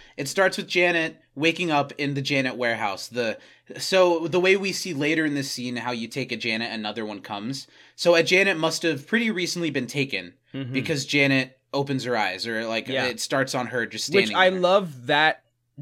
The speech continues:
Speaker 2: juxtaposition of this opening versus our f-, main four kind of waking
Speaker 1: Waking
Speaker 2: up
Speaker 1: up,
Speaker 2: in the,
Speaker 1: yes.
Speaker 2: in the room. And I like how they wake up in a very comforting, warm place because they're humans, and Janet just wakes up in a blank white room.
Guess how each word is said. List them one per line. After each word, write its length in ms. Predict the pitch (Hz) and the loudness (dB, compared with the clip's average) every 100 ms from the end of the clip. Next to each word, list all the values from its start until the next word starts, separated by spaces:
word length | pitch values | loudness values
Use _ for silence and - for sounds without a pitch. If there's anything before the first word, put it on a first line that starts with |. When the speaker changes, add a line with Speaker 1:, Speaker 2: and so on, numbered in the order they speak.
| 120 151 | 0 0
Speaker 2:
juxtaposition 800 | 151 160 139 127 135 - 135 | 0 -8 -8 -6 0 0 -2
of 200 | 117 104 | -6 -6
this 260 | 120 120 - | -4 -4 -4
opening 440 | 131 127 135 131 123 | -4 -4 -4 -4 -2
versus 460 | 120 - 123 113 | -4 -2 -6 -6
our 320 | - 113 113 107 | -6 -4 -2 -4
f-, 180 | - - | -8 -8
main 320 | 127 127 120 | -4 -4 -4
four 380 | - 127 120 113 | -4 -2 -2 -2
kind 200 | 127 113 | -4 -6
of 120 | 107 | -4
waking 140 | 117 | 0
Speaker 1:
Waking 220 | 131 113 | 0 0
Speaker 2:
up 200 | 110 107 | -4 -4
Speaker 1:
up, 60 | - | -6
Speaker 2:
in 140 | 110 | -8
the, 60 | 120 | 0
Speaker 1:
yes. 260 | 120 101 110 | 0 0 -6
Speaker 2:
in 80 | |
the 100 | 110 | -8
room. 440 | 101 104 110 151 175 _ - _ - | -10 -8 -6 -8 -10 _ -20 _ -4
And 140 | 139 | 0
I 100 | 143 | 0
like 320 | 135 139 147 | 2 2 2
how 240 | 165 135 131 | 0 0 2
they 300 | 131 131 143 | 0 0 0
wake 260 | 139 135 | -2 -2
up 140 | 131 135 | -4 -4
in 80 | 123 | -4
a 40 | |
very 240 | 120 120 | 0 0
comforting, 640 | 117 131 120 127 117 110 104 | -2 -8 -6 -6 -6 -6 -8
warm 280 | 110 113 | -6 -8
place 360 | - 120 110 107 | -8 -6 -6 -6
because 320 | 113 113 101 | -10 -10 -8
they're 120 | 107 | -8
humans, 460 | 98 120 117 104 101 | -8 -6 -6 -8 -12
and 80 | 104 | -10
Janet 280 | 117 123 117 | -4 -4 -4
just 160 | 117 | -6
wakes 220 | 123 113 117 | -6 -4 -6
up 120 | - | -6
in 100 | 113 | -6
a 100 | 107 | -6
blank 420 | 90 110 113 107 | -8 -6 -6 -6
white 420 | 98 104 101 98 _ _ _ _ _ _ - | -6 -2 -2 -4 _ _ _ _ _ _ -14
room. 280 | 104 82 | -12 -12